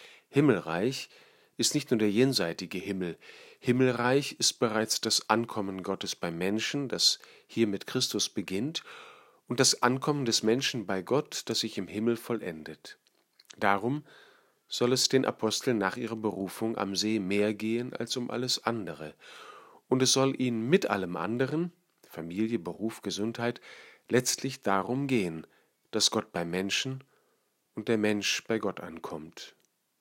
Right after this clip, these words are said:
Wie mag das für Vater Zebedeus und jene gewesen sein,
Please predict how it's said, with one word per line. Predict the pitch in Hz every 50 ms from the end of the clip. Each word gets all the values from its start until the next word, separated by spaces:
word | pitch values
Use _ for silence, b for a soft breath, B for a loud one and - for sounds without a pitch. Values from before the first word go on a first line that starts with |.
| _ _ _ _ _ _ _ _ _ _ _
Wie | - 113 117
mag | 131 139 156 -
das | - 143 -
für | - 123
Vater | - - 123 - 123
Zebedeus | 110 - - 113 - - 104 87 107 107 123 127 107 - -
und | 110 101
jene | - 107 117 123 127 120
gewesen | 113 92 98 113 113 110 117 104
sein, | 92 104 107 107 107 101